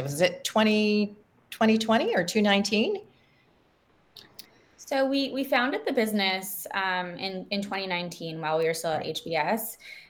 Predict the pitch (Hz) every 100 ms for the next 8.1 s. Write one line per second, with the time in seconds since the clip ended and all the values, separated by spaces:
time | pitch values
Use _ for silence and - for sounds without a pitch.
0 | _ 208 226 247 311 - 349 285 240 233
1 | 202 185 185 - 185 - 180 165 151 147
2 | - 196 190 - 185 170 165 160 165 -
3 | 165 160 170 151 147 - 156 156 196 233
4 | - - _ - 180 170 160 160 - -
5 | 202 196 214 247 269 294 196 165 156 170
6 | 175 - 190 170 170 156 165 165 - 160
7 | 160 147 - 180 175 180 180 196 208 214
8 | -